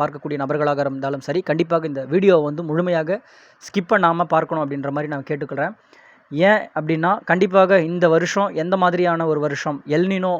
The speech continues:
ஆண்டா, இல்ல லானினா ஆண்டா அப்படின்ற மாதிரி பெரும்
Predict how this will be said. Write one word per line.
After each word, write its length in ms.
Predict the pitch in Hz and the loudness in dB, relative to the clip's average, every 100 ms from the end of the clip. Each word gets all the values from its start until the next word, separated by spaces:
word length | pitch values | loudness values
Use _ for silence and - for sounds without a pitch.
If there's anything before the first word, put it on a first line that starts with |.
| - | -2
ஆண்டா, 360 | 156 151 165 170 _ - | -2 0 0 -2 _ -6
இல்ல 200 | 165 170 | 2 2
லானினா 400 | 156 175 180 175 | 4 0 2 0
ஆண்டா 260 | 156 156 156 | 0 0 0
அப்படின்ற 320 | 147 151 147 | 0 -6 -4
மாதிரி 240 | 156 175 185 _ _ _ _ _ _ _ _ _ | -4 -4 -8 _ _ _ _ _ _ _ _ _
பெரும் 420 | 180 196 208 233 | 0 0 -2 -6